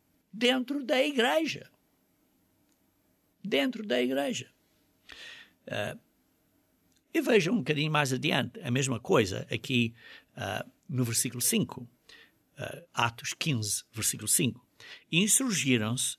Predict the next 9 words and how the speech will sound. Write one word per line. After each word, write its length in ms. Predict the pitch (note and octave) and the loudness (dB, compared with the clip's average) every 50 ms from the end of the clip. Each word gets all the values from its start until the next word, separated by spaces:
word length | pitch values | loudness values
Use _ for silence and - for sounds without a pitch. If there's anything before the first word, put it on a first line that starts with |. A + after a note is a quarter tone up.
| _ | _
entretanto, 720 | - B2 D3+ G#3+ G#3+ - - - G#2+ F2+ F#2 - - - - - _ | 0 0 0 0 -2 -4 -2 0 0 0 -2 -4 -8 -10 -12 -10 _
alguns 720 | - A#2+ A2 A2 G#2+ A#2 E3+ A3 G#3 F#3+ F#3 F#3 - - - - _ _ - | -2 0 0 0 0 2 2 4 4 4 2 2 0 -4 -6 -10 _ _ -6
da 220 | A2+ C#3+ C#3+ C3 | 0 2 2 2
seita 720 | B2+ - - - - A#3+ A#3 G3 - - - - - - _ - | 2 2 0 0 2 2 2 2 2 -4 -10 -12 -12 -12 _ -10
dos 160 | - B2 - | -8 -6 -6
fariseus 880 | - - C3 A#2 G#2 G2+ - - F#2 G2 F#2+ - E3+ F#3 F#3 - - - _ _ _ - - - - - _ _ - | -6 -6 -6 -6 -6 -6 -8 -8 -8 -6 -6 -6 -6 -6 -6 -6 -6 -8 _ _ _ -20 -20 -20 -20 -20 _ _ -4
que 160 | - A#2+ A2 | 0 0 0
haviam 360 | G2 F#2 B2+ F#3+ A#3+ C4 B3 | 0 0 2 2 2 2 2
crido", 640 | - - - D#3 - F#2+ F#2 - - - A3+ A#3 | 0 0 0 0 -2 -4 -6 -6 -6 -4 -4 -6